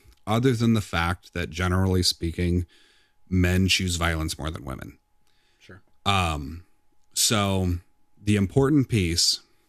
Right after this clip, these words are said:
Speaker 1: is that no matter what somebody learned or experienced, at the end of the day, they still are choosing to harm somebody they love. And I like that you used that language earlier.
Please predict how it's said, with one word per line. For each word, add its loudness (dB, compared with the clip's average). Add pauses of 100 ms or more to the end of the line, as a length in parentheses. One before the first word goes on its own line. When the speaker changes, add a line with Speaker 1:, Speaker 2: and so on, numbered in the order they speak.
(240)
Speaker 1:
is 0
that 0
no 0
matter 2
what -2
somebody 0
learned 0
or 0
experienced, -2
at -8
the -14
end 2
of -4
the 0
day, -2 (380)
they -2
still 0
are -2
choosing -2 (840)
to 0
harm 0
somebody 0
they 0
love. -4
And -2
I 0
like 0
that -2
you 2
used 0
that -4
language -2
earlier. -6